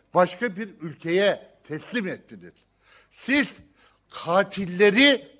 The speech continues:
Türkiye'de elini kolunu sallayarak kaçmasını, mağdurların ve masumların katledilmesine göz yumdunuz. Şimdi siz gerçekten bunu tüm dünyaya ve bir de inandırabileceğinizi mi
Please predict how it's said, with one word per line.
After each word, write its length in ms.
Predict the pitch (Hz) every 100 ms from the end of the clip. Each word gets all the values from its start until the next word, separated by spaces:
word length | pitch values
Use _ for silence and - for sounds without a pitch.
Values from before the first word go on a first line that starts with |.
| _
Türkiye'de 760 | - 220 220 202 175 160 233 220 - _
elini 360 | - 180 196 226
kolunu 480 | - 202 175 175 175
sallayarak 840 | - 180 180 196 226 202 233 - _ _ -
kaçmasını, 880 | 185 180 180 190 190 196 254 262 - - _
mağdurların 880 | - 139 190 202 202 185 208 269 254
ve 80 | 202
masumların 920 | 180 185 185 185 196 190 202 269 254 - _ _ _ _ _ _
katledilmesine 1160 | - 247 277 247 208 170 170 170 - 175 151 123 _ -
göz 280 | 175 147
yumdunuz. 460 | 131 113 101 95 87 _ _ _ _ _ _
Şimdi 640 | - 214 233 226 196 - _ _
siz 300 | _ 208 170
gerçekten 680 | - 254 - 240 - 202 175
bunu 320 | 190 190 143 - _ _ _
tüm 280 | - 254 202
dünyaya 540 | 208 185 185 190 214
ve 140 | 190 165
bir 120 | 170
de 140 | 202
inandırabileceğinizi 1120 | 170 185 180 180 185 165 175 170 196 202 214
mi 180 | 220 139